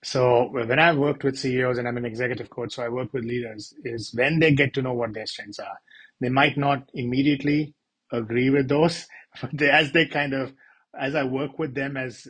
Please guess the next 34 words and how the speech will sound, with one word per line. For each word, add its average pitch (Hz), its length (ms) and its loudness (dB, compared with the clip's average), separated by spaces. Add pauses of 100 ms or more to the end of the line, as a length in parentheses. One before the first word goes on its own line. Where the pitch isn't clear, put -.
as 117 420 -16
some - 220 -12
of 123 100 -10
our 127 100 -6
coaches 123 380 -8
work 127 280 -6
with 120 160 -6
executive 120 480 -6
leaders, 110 420 -8 (720)
it 151 140 2
is 151 360 0
incredible 139 800 0
how 120 380 -4 (240)
quick 139 360 -4
that 117 140 -6
shift - 280 -8
happens 104 480 -12 (160)
in 113 120 -6
terms 110 280 -6
of, 104 80 -4
"Yes, 143 260 0
I 113 120 -4
do 117 140 0
see 156 280 0
it." - 100 -14
Because, 117 300 -2 (420)
you 151 80 4
know, 151 80 6
the 151 80 0
point 208 220 4
about 196 200 6
strengths 139 400 -2
is 143 140 -4
that, 135 320 -2